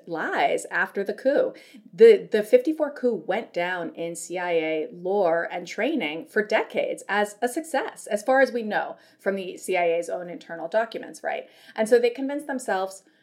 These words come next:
"We did it." You know, the director of the C I A famously said when he heard that Arbenz had resigned, "Bully, bully, we did it." Meaning it was an utter success. Um, it depends how you measure success, however, because in the gr-, in the longer time scale,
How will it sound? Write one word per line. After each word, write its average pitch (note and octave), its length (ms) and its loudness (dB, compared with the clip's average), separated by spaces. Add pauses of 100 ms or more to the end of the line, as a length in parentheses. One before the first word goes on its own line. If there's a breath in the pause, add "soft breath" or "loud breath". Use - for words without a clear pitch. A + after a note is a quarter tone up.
(280 soft breath)
"We A#3 140 0
did B3+ 220 2
it." - 200 -4
You G#3+ 120 -6
know, G3 100 2
the G3 160 0
director F#3+ 480 -4
of A3+ 80 -6
the G3+ 80 -8
C F#3 220 -8
I F3+ 100 -2
A E3+ 340 0
famously F3+ 560 -6
said G3+ 300 -4
when E3+ 140 -6
he E3 140 -10
heard F3+ 260 -8
that F#3 120 -6
Arbenz F3+ 340 -8
had F3 120 -10
resigned, F3+ 560 -6
"Bully, B3 220 4
bully, B3+ 420 0
we A#3 100 -2
did G#4 160 0
it." E3+ 220 -2 (680 soft breath)
Meaning A3 460 -2
it A3+ 140 6
was A3+ 100 2
an A3 160 -2
utter G#3 260 -2
success. A#3 680 -8 (340 soft breath)
Um, G#3 260 0
it A3+ 120 4
depends D4 720 0
how A3+ 220 2
you A3+ 160 -2
measure C#4 280 -2
success, F3 440 -8
however, E3 320 0
because G3+ 280 -8
in G3 120 -6
the F3+ 100 -4
gr-, F#3 160 -6
in G3 220 -2
the F#3+ 80 0
longer G3+ 400 -2
time C4+ 340 -6
scale, D#3+ 460 0